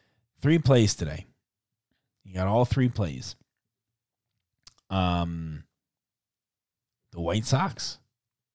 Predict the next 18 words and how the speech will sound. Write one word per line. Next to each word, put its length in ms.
behind 320
Dallas 320
Keuchel. 480
Big 240
dogs, 380
plus 340
one 180
eighty. 360
Play 140
a 60
half 260
a 20
unit 340
there. 260
It's 140
just 240
too 100
many, 340